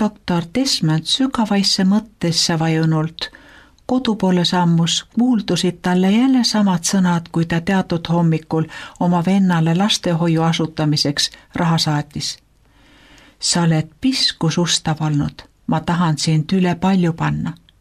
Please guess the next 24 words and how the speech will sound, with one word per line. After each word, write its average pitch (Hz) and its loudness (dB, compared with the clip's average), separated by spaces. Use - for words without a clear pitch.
Ta 170 0
seisatas, 175 0
tõstis 180 -2
oma 165 2
silmad 196 0
tähtedest - -4
särava 160 0
taeva 214 0
poole 170 0
ja 160 0
palus 190 0
pead 175 0
paljastades: 147 -2
"Issand, 156 0
sa - -2
oled 175 0
kellegi 196 0
teise 220 2
elu 185 4
minu 170 2
kätte 156 -4
usaldanud, 147 -2
mis 180 0
mulle 170 0